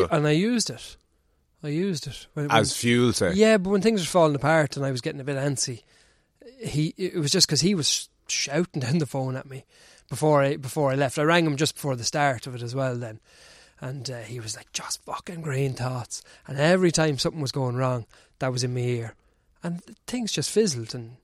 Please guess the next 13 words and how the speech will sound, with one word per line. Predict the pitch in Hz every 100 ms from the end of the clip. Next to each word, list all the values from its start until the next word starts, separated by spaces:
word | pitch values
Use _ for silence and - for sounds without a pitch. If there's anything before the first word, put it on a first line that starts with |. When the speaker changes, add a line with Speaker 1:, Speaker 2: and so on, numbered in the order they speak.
| _ _ _ _ _ -
Speaker 2:
calmed, | - 151 143 135 117
and | 117 110 _ _ _ _ _ _ _ _ _
off | 139 131
we | 131
went | 135 123
for | -
another | 120 131
<laughs> | -
fucking | 165 139 123
ten | 139 139
hours | 135 127
of | 123
torture. | 139 127 131